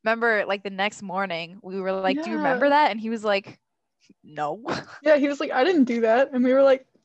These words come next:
Speaker 2: "Mm." <laughs>
Speaker 1: Pretty sure he did, buddy.
Speaker 2: Yeah, pretty sure you, like, scarred me. <laughs>
Speaker 1: Yeah. Pretty sure you scarred my poor friend Tori.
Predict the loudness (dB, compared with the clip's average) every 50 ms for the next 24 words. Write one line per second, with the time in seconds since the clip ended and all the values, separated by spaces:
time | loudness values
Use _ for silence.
0 | _ _ _ -14 -12 -10 -8 -8 -8 -8 -8 -10 -10 -12 -14 -18 _ _ _ -8
1 | -6 -6 -6 -2 0 0 0 0 0 -2 -2 -2 -2 -6 -12 -20 _ _ _ -2
2 | 0 0 0 -2 2 4 4 4 4 4 4 2 2 2 0 0 0 0 0 -2
3 | -6 -8 -10 _ _ _ _ _ _ _ -4 0 2 2 2 0 0 2 4 6
4 | 6 6 4 0 2 2 -2 -2 -2 2 4 2 2 2 -2 -8 -6 -2 0 0
5 | 0 0 -2 -2 -4 -6 -8 -8 _ _ -12 -4 0 0 0 0 0 0 0 0
6 | 0 0 -2 -4 -4 -4 -6 -8 -10 -16 -20 _ _ _ -6 -6 -2 0 0 0
7 | 2 0 -4 -6 -8 -4 0 2 2 2 2 0 0 -2 -6 -6 -6 -6 -10 -10
8 | -8 -6 -8 -8 -8 -10 -18 -16 -12 -10 -8 -8 -8 -8 -10 -14 -16